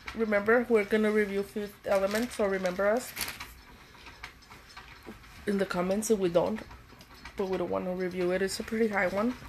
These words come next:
It's an indica dominant. It's like, um, twenty-seven percent,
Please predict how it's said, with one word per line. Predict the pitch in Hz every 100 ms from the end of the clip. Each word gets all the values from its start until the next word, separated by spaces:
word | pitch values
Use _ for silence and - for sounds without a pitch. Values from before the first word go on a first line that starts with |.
| - -
It's | 202
an | 214
indica | 202 190 233 277 - -
dominant. | 190 190 220 294 - - - - - - - - - - - - - - - - - - - - - - - - - - - - - - - - - - - - - - - - - - - - - -
It's | 190 -
like, | 196 190 208
um, | 190 175 165 - -
twenty-seven | - 180 180 - 175 185
percent, | 202 185 180 180